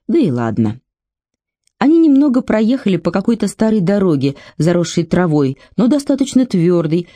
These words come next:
чтобы колёса телеги в ней не увязали. Через час Васятка влез на дерево,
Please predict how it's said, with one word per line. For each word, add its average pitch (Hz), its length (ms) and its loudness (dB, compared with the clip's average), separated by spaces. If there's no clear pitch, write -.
чтобы 160 280 0
колёса 160 420 0
телеги 180 420 0
в 175 80 0
ней 147 280 0
не 160 120 0
увязали. 151 600 -2
Через 214 300 -2
час 147 400 -4
Васятка 170 640 -4
влез 247 260 0
на 285 140 2
дерево, 123 420 0